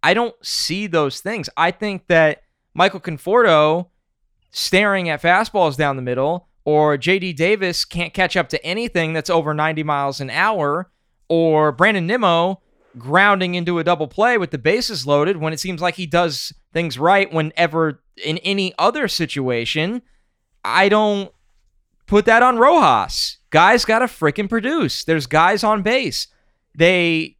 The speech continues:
you know, it's not J-, it's not Rojas's fault. Jacob deGrom is hurt, or Noah Syndergaard had a setback, and we haven't seen him the entire year. Or, you know, or that Taijuan Walker has thrown over a hundred innings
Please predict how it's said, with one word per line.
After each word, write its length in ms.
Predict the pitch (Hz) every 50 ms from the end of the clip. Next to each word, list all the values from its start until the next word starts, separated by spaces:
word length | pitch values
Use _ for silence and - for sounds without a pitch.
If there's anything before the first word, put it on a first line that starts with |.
| _ _ -
you 120 | 135 156
know, 140 | 160 165 165
it's 200 | 151 143 117 -
not 200 | 165 180 180 127
J-, 160 | - - - 151
it's 200 | 165 135 - 160
not 220 | 165 165 170 156
Rojas's 560 | 143 170 208 226 208 190 175 - - 127 -
fault. 420 | - 143 135 135 147 170 175 - _ _ _ _ _ _ _ _ -
Jacob 380 | 113 - 151 151 143 - 127 -
deGrom 760 | 160 117 117 131 143 175 196 185 165 151 151 156 160 156 - _
is 240 | 123 135 131 117 -
hurt, 360 | 120 117 117 123 139 160 185
or 200 | - 147 147 139
Noah 220 | 135 139 143 139 135
Syndergaard 560 | - - 170 175 190 156 156 147 139 147 139
had 100 | 135 120
a 40 | 113
setback, 520 | - - 160 170 - - 143 139 139 -
and 80 | 147 143
we 60 | 135
haven't 180 | 127 117 113 -
seen 220 | - - 156 180
him 100 | 190 175
the 120 | 151 135
entire 420 | 123 113 - 127 120 120 113 113 107
year. 540 | 104 101 104 107 107 107 113 131 165 165 - _ _ _ _ _ _ _ _ -
Or, 100 | 127 127
you 120 | - 139
know, 200 | 139 131 131 143
or 180 | 143 135 139 135
that 180 | 143 143 135
Taijuan 400 | - - 165 165 160 151 151 143
Walker 420 | 131 131 156 180 180 - 160 139 135
has 140 | 131 123 -
thrown 320 | - 139 143 143 143 143
over 260 | 139 139 123 135 131
a 60 | 127
hundred 340 | 120 147 160 160 131 139 131
innings 520 | 135 151 202 214 175 147 147 151 147 -